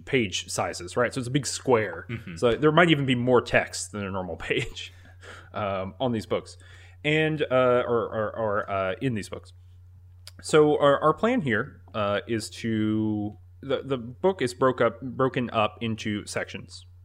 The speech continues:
Speaker 1: There's five sections. We are going to kind of leisurely breeze through section one, which is the first four chapters.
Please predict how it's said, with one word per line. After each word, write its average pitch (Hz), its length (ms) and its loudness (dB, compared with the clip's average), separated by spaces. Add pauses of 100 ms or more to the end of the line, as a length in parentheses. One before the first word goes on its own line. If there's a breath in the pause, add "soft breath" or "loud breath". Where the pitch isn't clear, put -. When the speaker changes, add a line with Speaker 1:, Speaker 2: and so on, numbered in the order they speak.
(320)
Speaker 1:
There's - 140 -18
five 101 460 -4
sections. - 600 -10 (500 soft breath)
We 196 120 0
are 254 120 4
going 180 300 4
to 139 60 4
kind 120 320 2
of 104 400 4
leisurely 135 1160 -2 (180)
breeze 123 680 -2
through 135 440 -4
section 180 400 -2
one, 185 260 -2
which 160 160 -6
is 101 100 -6
the - 80 -12
first - 460 -2
four 180 240 6
chapters. - 720 -8